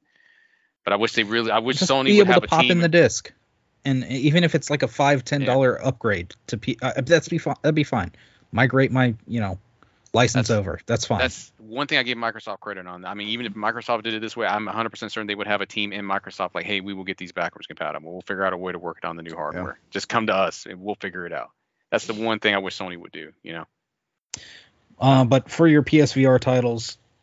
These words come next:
Speaker 2: P S V R two titles shown off, uh, we had Five Nights at Freddy's, uh, Help Wanted two,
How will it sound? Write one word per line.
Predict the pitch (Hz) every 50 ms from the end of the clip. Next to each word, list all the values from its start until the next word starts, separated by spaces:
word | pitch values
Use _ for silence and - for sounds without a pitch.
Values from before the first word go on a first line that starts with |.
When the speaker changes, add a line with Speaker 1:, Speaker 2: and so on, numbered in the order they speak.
| -
Speaker 2:
P | - - 151
S | 143 131 -
V | - 127
R | 120 117 117
two | 120 - - - 233 226 160 117 113 - - _ _
titles | - - 113 101 98 104 104 - -
shown | - - - 131 117 107
off, | 104 104 104 104 - - - - - - _ _ -
uh, | 120 123 120 117 113
we | 113 110
had | 117 107
Five | - - 135 127 131 123
Nights | 127 123 120 -
at | 123 95
Freddy's, | - - 131 127 113 113 117 117 110 104 - - - - - _ _ _ _ -
uh, | 113 107 104 101
Help | - 123 113 -
Wanted | 120 110 107 104 101 -
two, | - - 208 220 220 220 220 214 214 202